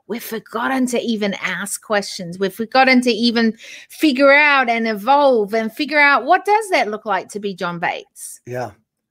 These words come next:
Speaker 1: What do I stand for?
Speaker 2: Yeah.
Speaker 1: And what am I willing to be? And I think this goes back to that ethical side of it. If we don't have values, um, then we are, are we being ethical in the way that we're,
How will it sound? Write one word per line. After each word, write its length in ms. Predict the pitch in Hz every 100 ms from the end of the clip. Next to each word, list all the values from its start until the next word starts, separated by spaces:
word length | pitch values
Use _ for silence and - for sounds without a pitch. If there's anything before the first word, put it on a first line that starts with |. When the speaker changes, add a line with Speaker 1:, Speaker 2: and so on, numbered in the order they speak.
| _
Speaker 1:
What 180 | 349 403
do 200 | 330 370
I 100 | 370
stand 500 | 349 - 240 202 185
for? 380 | - 160 92 67 _ _ _ -
Speaker 2:
Yeah. 140 | 131
Speaker 1:
And 140 | 254 262
what 160 | 294
am 120 | 330 320
I 140 | 302
willing 500 | 254 254 269 277 262
to 240 | 254 254
be? 420 | 240 247 233 226 226 -
And 120 | 269 285
I 80 |
think 240 | 294 320 262
this 160 | 294
goes 240 | - 277 220
back 240 | 254 254
to 100 | -
that 180 | 247 233
ethical 460 | 254 349 427 302 247
side 260 | - 196
of 120 | 196
it. 180 | 233 240
If 160 | 247 254
we 100 | 262
don't 320 | 262 285 269
have 200 | 247 202
values, 840 | 196 262 349 214 180 175 247 - _ _ _ _ _ _ -
um, 680 | 233 240 240 240 233 226 226
then 580 | 269 277 269 262 247 240
we 200 | 285 285
are, 440 | 269 262 262 254 214 -
are 140 | - 320
we 140 | 330
being 240 | 302 311 294
ethical 460 | 349 480 381 294
in 100 | 233
the 80 | 247
way 120 | 269
that 160 | 269 226
we're, 280 | 269 262